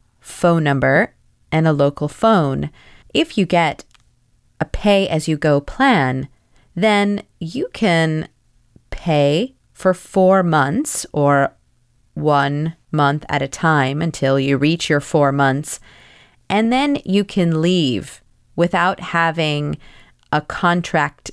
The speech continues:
to break and maybe an extra fee to pay by breaking that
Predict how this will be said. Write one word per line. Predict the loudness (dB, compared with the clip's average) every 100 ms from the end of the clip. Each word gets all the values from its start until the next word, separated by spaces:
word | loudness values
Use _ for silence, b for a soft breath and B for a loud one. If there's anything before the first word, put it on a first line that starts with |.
| -6
to | -4
break | -2 2 2 0 -4 -16 _ -2
and | 2 2
maybe | 0 0 0 0
an | -4 -6
extra | -8 -8 -4 -4
fee | -4 -2 0 2 0
to | -4 -8
pay | -4 -2 -2 -6 -12 _ _ _ _ _ _ _
by | -4 -2
breaking | 0 0 0 -2 -2
that | -2 -2